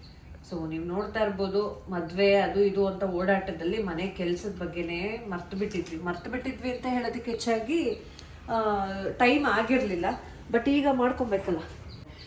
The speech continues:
So ತಮ್ಮನ್ ಮದ್ವೆ ಮಾಡೋದಕ್ಕೆ ಅಂತ ಅಲ್ಲಿ ಓಡಾಡ್ಕೊಂಡಿದ್ವಿ. ಈಗ ಇನ್ನು ನಮ್ಮನೆ ಜವಾಬ್ದಾರಿಗಳು, ನಮ್ ಮಕ್ಳು, ಸಂಸಾರದ ಭಾರನ ಹೊರಲೇಬೇಕು ಹೆಣ್ಣು ಅಂತ ಹುಟ್ಟಾದ್ಮೇಲೆ.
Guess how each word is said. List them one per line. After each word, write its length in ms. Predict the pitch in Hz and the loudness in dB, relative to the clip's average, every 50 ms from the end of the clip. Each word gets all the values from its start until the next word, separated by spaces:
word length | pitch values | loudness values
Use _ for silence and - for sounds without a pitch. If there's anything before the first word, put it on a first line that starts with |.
| - - - - - | -18 -18 -8 -2 0
So 100 | 196 180 | 0 2
ತಮ್ಮನ್ 420 | - 208 185 196 220 254 269 262 | 2 2 0 2 0 -2 2 4
ಮದ್ವೆ 220 | 254 240 214 240 | 4 4 4 4
ಮಾಡೋದಕ್ಕೆ 540 | 254 254 240 226 233 247 233 233 226 - 240 | 4 6 6 8 8 8 6 6 4 4 4
ಅಂತ 180 | 226 214 214 247 | 4 4 4 4
ಅಲ್ಲಿ 160 | 240 220 214 | 4 6 6
ಓಡಾಡ್ಕೊಂಡಿದ್ವಿ. 800 | 190 190 190 185 190 185 - 226 220 196 185 180 175 170 175 208 | 6 8 8 6 6 4 4 2 2 2 2 0 2 2 4 4
ಈಗ 380 | - - - - 202 190 185 | 4 2 0 -2 0 2 4
ಇನ್ನು 300 | 190 180 185 185 180 185 | 4 4 6 6 4 4
ನಮ್ಮನೆ 440 | 180 180 180 180 196 214 220 208 208 | 4 4 2 2 2 4 4 4 4
ಜವಾಬ್ದಾರಿಗಳು, 800 | 185 - 196 170 180 170 165 190 175 170 180 160 175 190 214 214 | 2 2 0 -2 -2 -2 0 0 2 2 2 4 4 6 6 6
ನಮ್ 300 | 196 180 170 180 202 208 | 4 2 0 -2 -2 0
ಮಕ್ಳು, 640 | 214 214 - - - 202 190 190 190 - - - - - - - - - | -2 -2 -2 0 2 4 4 4 2 0 -6 -12 -14 -14 -14 -14 -8 -4
ಸಂಸಾರದ 920 | - 202 196 208 - - 226 220 214 214 208 196 202 196 190 180 170 165 165 | -2 -2 -2 -2 0 0 2 4 4 4 4 4 4 4 4 4 4 2 0
ಭಾರನ 400 | 160 165 180 180 190 202 202 202 | 2 2 4 4 4 4 2 2
ಹೊರಲೇಬೇಕು 680 | 196 185 180 170 175 185 202 208 202 190 185 - 190 | 2 2 2 2 4 6 6 6 6 4 4 4 4
ಹೆಣ್ಣು 240 | 175 170 175 185 190 | 4 4 4 4 4
ಅಂತ 180 | 180 170 - | 4 4 2
ಹುಟ್ಟಾದ್ಮೇಲೆ. 800 | 185 180 175 - - 180 175 - 175 165 160 170 214 233 - - | 2 0 0 0 0 -2 0 0 -2 -2 0 -2 -2 -4 -6 -12